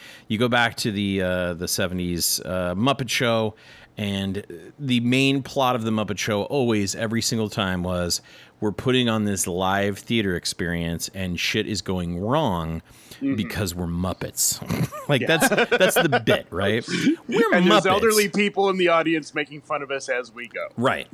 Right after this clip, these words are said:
Speaker 1: Who apparently have free tickets. I don't know.
Speaker 2: I
Speaker 1: Uh, but every single thing, we have a guest star.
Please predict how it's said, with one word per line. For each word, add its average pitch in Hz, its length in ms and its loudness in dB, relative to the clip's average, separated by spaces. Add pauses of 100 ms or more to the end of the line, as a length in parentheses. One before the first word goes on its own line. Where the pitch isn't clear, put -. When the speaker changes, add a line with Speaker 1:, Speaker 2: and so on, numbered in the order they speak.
(280)
Speaker 1:
Who 123 140 2
apparently 160 500 -2
have 165 180 2
free 143 240 -4
tickets. - 720 -2
I 113 120 -4
don't 120 180 -4
know. 160 500 0 (400)
Speaker 2:
I 160 200 -2
Speaker 1:
Uh, 127 600 4
but 131 240 4
every 170 320 2
single 151 520 2
thing, 135 500 2
we 110 140 2
have 101 220 2
a 95 120 2
guest 113 420 0
star. 113 580 2